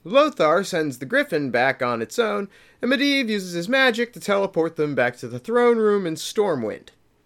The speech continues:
Now, Medivh and King Lane embrace. Everyone's a big hugger here. And they, they move to a war room to discuss the strange monster attacks.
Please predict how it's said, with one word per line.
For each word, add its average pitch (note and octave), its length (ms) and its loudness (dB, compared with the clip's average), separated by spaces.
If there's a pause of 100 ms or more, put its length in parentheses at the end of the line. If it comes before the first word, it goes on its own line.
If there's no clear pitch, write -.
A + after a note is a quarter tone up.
(720)
Now, D#3+ 340 0 (760)
Medivh A#3+ 640 0
and D#3+ 400 2
King A2+ 280 -4
Lane C#4+ 360 4
embrace. A3 480 4
Everyone's C4 280 2
a G#3+ 40 -6
big G#3 220 2
hugger C#3+ 440 -2
here. G#2 400 -8 (340)
And D3 300 2
they, E3+ 160 -4
they F#3+ 140 6
move B3 260 -2
to A3+ 160 -2
a F3+ 80 4
war G#3 380 6
room C#3 320 0
to D#3 120 -8
discuss E3+ 520 -4
the E3+ 80 -8
strange C3 500 -2
monster A2 400 -4
attacks. A2 580 -6